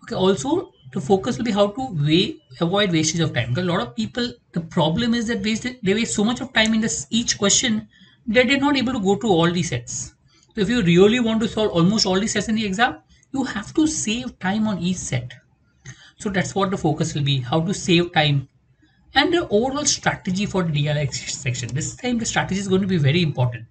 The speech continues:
Considering forty minute section, having a proper strategy for the examination will make or break in terms of how will you perform in the examination.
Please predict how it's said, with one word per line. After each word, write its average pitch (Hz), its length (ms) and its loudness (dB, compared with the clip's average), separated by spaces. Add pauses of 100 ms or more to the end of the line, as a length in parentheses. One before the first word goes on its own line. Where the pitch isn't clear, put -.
(120)
Considering 160 340 0
forty 160 300 -2
minute 190 220 2
section, 208 480 -4 (520)
having 185 300 2
a 208 60 -2
proper 180 400 0
strategy 185 440 0
for 180 140 -4
the 180 100 2
examination 175 640 0
will 175 120 2
make 180 500 6
or 214 80 2
break 165 440 4
in 175 140 -2
terms 165 260 -2
of 156 120 -4
how 156 160 2
will 180 140 4
you 185 100 2
perform 151 380 0
in 147 60 2
the 139 100 2
examination. 120 500 0